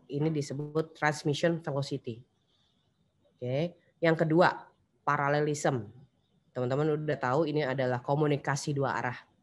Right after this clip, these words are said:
Tidak bisa satu arah, paralelism. Jadi ke-, sino-, eh, sinkronisasi ini terjadi ketika kita bisa, eh, menerima simbol-simbol dan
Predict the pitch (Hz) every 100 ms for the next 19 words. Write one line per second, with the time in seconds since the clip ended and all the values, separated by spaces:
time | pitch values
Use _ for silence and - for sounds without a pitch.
0 | _ _ - 135 135 135 135 147 135 131
1 | 135 113 - - 151 143 147 135 143 151
2 | 151 139 - - 120 104 _ _ _ _
3 | _ - 127 151 156 - - - 165 156
4 | - 156 147 143 170 165 165 160 160 147
5 | 160 175 180 143 143 160 185 147 151 139
6 | 147 135 131 - 170 175 185 160 151 -
7 | 175 175 175 - - - - _ _ _
8 | _ _ _ _ 160 165 156 180 220 262
9 | 240 147 113 - _ _ - 175 165 151
10 | 143 135 113 123 180 220 196 165 160 165